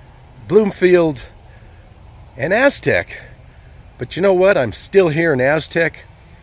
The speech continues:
and it looks like I'm gonna have to do a part two. I wanna check out those, uh, Aztec ruins,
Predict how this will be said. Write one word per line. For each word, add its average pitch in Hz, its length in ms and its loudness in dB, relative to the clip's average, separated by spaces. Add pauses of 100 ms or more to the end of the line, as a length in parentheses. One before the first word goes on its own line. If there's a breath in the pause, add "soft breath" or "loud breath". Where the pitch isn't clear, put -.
(220 soft breath)
and 123 140 -4
it - 20 -2
looks 196 180 -2
like 190 160 4
I'm 170 100 -4
gonna 156 140 0
have 160 160 -2
to 135 80 -12
do 143 160 -2
a - 40 -2
part 151 360 -4
two. 101 260 -4 (1300 soft breath)
I 117 80 -4
wanna 131 340 -2 (220)
check - 260 -4
out 151 240 -2
those, 131 380 -4
uh, 113 280 -2 (160)
Aztec 151 520 0
ruins, 127 580 -4